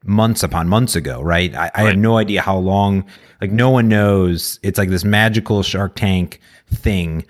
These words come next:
Speaker 1: a-, and it's bananas. And
Speaker 2: And
Speaker 1: I
Speaker 2: you
Speaker 1: get
Speaker 2: can't
Speaker 1: excited.
Speaker 2: talk
Speaker 1: I,
Speaker 2: about it.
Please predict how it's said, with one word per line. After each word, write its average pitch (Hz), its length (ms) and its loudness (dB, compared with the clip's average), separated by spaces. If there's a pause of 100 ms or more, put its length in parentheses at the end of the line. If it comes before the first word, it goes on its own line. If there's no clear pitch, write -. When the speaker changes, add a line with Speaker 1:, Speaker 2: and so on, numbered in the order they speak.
(260)
Speaker 1:
a-, - 160 -8
and 117 100 2
it's 101 120 -2
bananas. 113 640 2
And 90 180 -4
Speaker 2:
And 85 80 -2
Speaker 1:
I 135 60 4
Speaker 2:
you 180 60 0
Speaker 1:
get 131 140 2
Speaker 2:
can't 123 40 2 (100)
Speaker 1:
excited. 147 220 4
Speaker 2:
talk - 40 -8
Speaker 1:
I, 82 80 -8
Speaker 2:
about 71 160 -12
it. - 60 -20